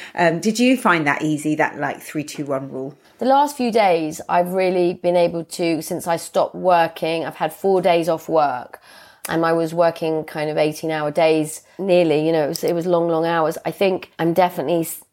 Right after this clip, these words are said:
Speaker 2: able to do that more.
Speaker 1: It'd be lovely to hear, actually,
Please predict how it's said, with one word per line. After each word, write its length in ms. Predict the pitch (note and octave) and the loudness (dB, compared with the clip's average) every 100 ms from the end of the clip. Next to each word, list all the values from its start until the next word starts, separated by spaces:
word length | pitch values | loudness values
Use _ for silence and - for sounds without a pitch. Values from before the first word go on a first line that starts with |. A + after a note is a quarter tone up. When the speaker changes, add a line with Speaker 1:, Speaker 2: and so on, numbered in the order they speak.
| _ | _
Speaker 2:
able 240 | E3+ E3+ D#3 | 0 2 -2
to 120 | E3 | -4
do 160 | D#3 D3+ | -2 0
that 160 | C#3+ | 0
more. 380 | D#3 D3+ C3+ C3+ | 0 0 0 -2
Speaker 1:
It'd 200 | - A#3+ | -6 -4
be 120 | A#3 | 0
lovely 320 | A3+ B3 B3+ A3+ | 0 0 -2 -2
to 180 | A#3 | 0
hear, 300 | G3 G#3 E3+ | 2 2 4
actually, 640 | D3+ - - C3+ A#2 G#2+ | 2 0 -4 -4 -2 -4